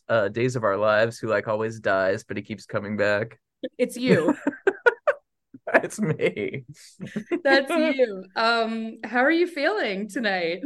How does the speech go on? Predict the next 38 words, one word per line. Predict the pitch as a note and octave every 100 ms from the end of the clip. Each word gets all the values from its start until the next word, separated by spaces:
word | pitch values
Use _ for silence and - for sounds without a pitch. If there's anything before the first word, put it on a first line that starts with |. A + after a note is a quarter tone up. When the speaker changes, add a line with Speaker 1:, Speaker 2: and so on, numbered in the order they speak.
| C4 - _ _ _ A#2+
Speaker 1:
Oh |
my | B2+ A#2+
goodness. | A2 C#3 B2 G2+ - - -
We | A2+ B2
are | - G#2+ G#2 G2+ G2
live | G#2+ A2 A#2 G#2+ G#2+ - _ _
from | - A2 C#3
my | C#3
bed. | C3 E2+ D2 F#2 - -
I, | G#2 A2
it | G#2+ G#2+ G2
is, | G#2 A#2+
it | A#2+ B2
is | A2 -
eight | A#2+ F3+ -
P | E3 D#3+
M | A#2+ B2 C#3
here | C3 C3 B2+ C#3+ D3 -
in, | - A#2+ A#2+
uh, | A2 A2
central | A2+ A#2 A#2+ A#2+ A2
Illinois, | A2+ A2+ A2 G#2+ A2+ B2 A#2
and | G2+ G2 G2+ G#2 A2+ _ _ _ _ _ _ _
I | G#2+
am | A2 B2
a |
teacher | B2 A#2 G2 F2+
now, | F#2 G2 G#2
and | G#2+ G#2
that | G2 G#2 G#2
is | G2
all | G#2
that | A2+ G2
needs | A2+ -
to |
be | A2+
said. | A#2 F#2+ D#2+ G2 A#2
<laughs> | C#3